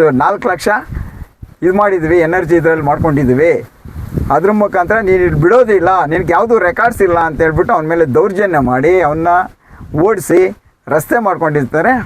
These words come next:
ಅಮೌಂಟ್ ಕೂಡ ಬಿಲ್ಲು ಡ್ರಾ ಮಾಡ್ಕೊಂಡಿರ್ತಾರೆ. ಎಲ್ಲಿ ಬಡವರಿಗೆ ಎಲ್ಲಿ ಅನ್ಯಾಯ ಆಗುತ್ತೋ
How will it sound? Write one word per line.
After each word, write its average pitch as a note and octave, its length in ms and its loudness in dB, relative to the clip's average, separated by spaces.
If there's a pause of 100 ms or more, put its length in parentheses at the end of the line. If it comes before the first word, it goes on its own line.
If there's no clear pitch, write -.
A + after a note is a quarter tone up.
(100)
ಅಮೌಂಟ್ E3 300 0
ಕೂಡ C#3+ 140 0
ಬಿಲ್ಲು F3 400 0
ಡ್ರಾ C#3 220 0
ಮಾಡ್ಕೊಂಡಿರ್ತಾರೆ. A#2+ 800 -2 (440)
ಎಲ್ಲಿ E3 340 2
ಬಡವರಿಗೆ E3+ 520 0
ಎಲ್ಲಿ E3 160 2
ಅನ್ಯಾಯ D#3 400 0
ಆಗುತ್ತೋ D3 480 -2